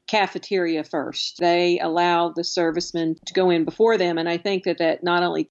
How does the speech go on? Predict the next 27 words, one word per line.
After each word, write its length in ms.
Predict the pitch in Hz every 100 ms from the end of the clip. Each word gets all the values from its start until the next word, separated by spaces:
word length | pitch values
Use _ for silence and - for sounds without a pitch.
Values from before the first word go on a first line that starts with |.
| _
speaks 420 | - - 214 - 185
a 60 |
great 340 | 160 165 - -
deal, 460 | 208 196 160 143
but 140 | - 165
it's 120 | -
always 500 | 180 196 185 165 156
demonstrating 920 | - 185 175 151 - 151 147 147 156 _ - _ _ _ -
who 160 | 214
really 420 | 196 175 180 170 165
is 140 | 156
the 100 | 160
most 300 | 156 151 -
important 640 | 143 - 175 160 - - - _ _ -
and 160 | 220
why. 500 | 214 262 294 120 - - _ 233
Because 360 | 185 214 185
when 320 | 190 175 190
you 100 | 202
have 160 | 220 220
a 60 | 185
team 340 | - 214 202
that 140 | 165
are 40 | 165
working 460 | 175 185 - 160
with 320 | 160 180 170 151
you, 320 | 143 151